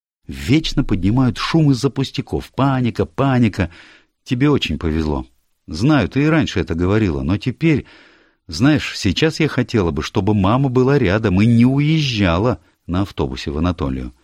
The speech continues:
"Дженнифер, иду".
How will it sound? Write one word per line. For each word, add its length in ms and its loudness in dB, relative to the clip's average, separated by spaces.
"Дженнифер, 1160 2
иду". 720 2